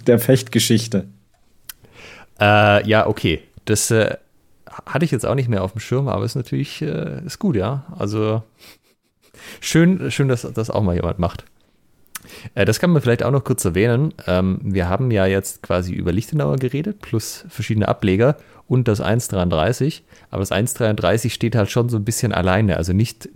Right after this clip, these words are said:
Speaker 2: nicht nur, dass es bis zum nächsten Fechtbuch nochmal achtzig Jahre gedauert hat, sondern auch, das ist halt jetzt nix, was irgendwie in der Tradition aufgegriffen wurde, wo dann noch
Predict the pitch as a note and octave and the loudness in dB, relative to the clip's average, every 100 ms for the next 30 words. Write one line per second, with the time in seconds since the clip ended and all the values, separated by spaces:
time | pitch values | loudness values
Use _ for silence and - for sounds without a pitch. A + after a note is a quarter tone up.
0 | _ - A2+ - A2 F#2 F#2+ F#2+ - - | _ -4 -2 0 0 0 0 -4 -8 -4
1 | G2+ G#2+ G2 G2+ G2+ G2 F2+ F#2 G2 - | -2 -2 -6 -4 -4 -2 0 0 -2 -6
2 | F#2+ F2 E2 - A2+ G2 G2+ A#2 - - | -4 -2 -2 0 0 2 0 -2 -8 -20
3 | - - G2 F2+ - E2+ F#2 - - - | -20 -8 -4 -2 -2 0 -2 -4 -20 -20
4 | - G2 - A2+ G#2+ G2 - _ - G2 | -6 -4 -4 -6 -2 -2 -4 _ -6 -6
5 | - - _ G#2 G2+ - G2+ - G2 F#2+ | -4 -10 _ -6 -4 -4 -6 -6 -2 0
6 | F#2+ F#2 - - - F#2+ F#2+ F#2+ F#2 A2+ | 0 0 -4 -10 -6 -4 -2 -4 -4 -2
7 | A2+ G2 - - G2+ G2 F#2 F#2+ F2+ F2 | 0 -2 -2 -6 -2 0 2 0 0 2
8 | F#2+ G#2+ | 2 0